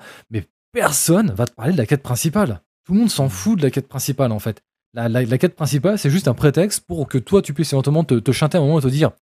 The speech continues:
J'ai fini le jeu, je désinstalle. » Mais dans un monde ouvert comme ça, en fait,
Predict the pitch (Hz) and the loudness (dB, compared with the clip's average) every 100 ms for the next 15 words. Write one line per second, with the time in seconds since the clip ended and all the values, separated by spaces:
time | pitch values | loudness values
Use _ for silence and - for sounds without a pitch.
0 | _ - 101 151 160 156 151 135 107 104 | _ -2 0 2 2 4 2 0 -2 -2
1 | 104 - 196 98 - _ _ _ _ 117 | -2 -2 -2 -4 -10 _ _ _ _ -4
2 | 123 107 131 185 165 160 175 131 117 202 | -2 2 2 4 2 2 0 -2 -2 -2
3 | 135 156 202 | 0 -2 -4